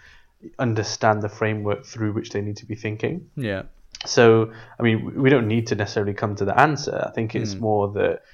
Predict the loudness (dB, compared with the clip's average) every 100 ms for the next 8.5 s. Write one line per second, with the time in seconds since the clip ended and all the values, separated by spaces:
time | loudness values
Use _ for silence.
0 | -20 -4 -2 0 -2 -2 -4 -10 -14 -16
1 | -6 -4 -2 0 0 0 0 0 0 -4
2 | -6 -6 -10 -4 -4 -4 -14 -12 -10 -2
3 | -2 -2 -14 -20 -18 -12 -10 -8 -2 -2
4 | -2 -2 4 4 4 0 -2 -2 -6 -8
5 | -4 -4 -4 -6 -4 -4 -4 -4 -4 -2
6 | 0 0 0 -2 -6 2 2 2 -2 -2
7 | -2 0 -2 -4 -6 -6 -4 -2 -2 -4
8 | -4 0 0 -2